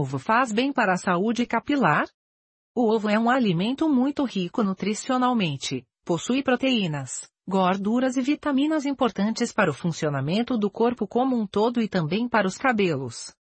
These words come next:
Porém, se você deseja obter os benefícios do ovo para ter um cabelo mais bonito,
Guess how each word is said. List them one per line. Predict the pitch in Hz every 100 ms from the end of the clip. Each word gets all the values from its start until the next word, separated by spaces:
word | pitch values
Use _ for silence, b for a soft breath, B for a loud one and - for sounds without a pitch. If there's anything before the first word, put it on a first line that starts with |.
| _ _ _ _ _
Porém, | - 339 214 202 226 - _
se | - 277
você | 254 - 247
deseja | 185 185 190 165
obter | 151 147 165
os | 156
benefícios | 185 170 147 - 247 254 262 247
do | 208
ovo | 208 254 277 277
para | 269 269 277
ter | 180
um | 156
cabelo | 208 254 254 302
mais | 285 269 330
bonito, | 233 262 196 196 - 208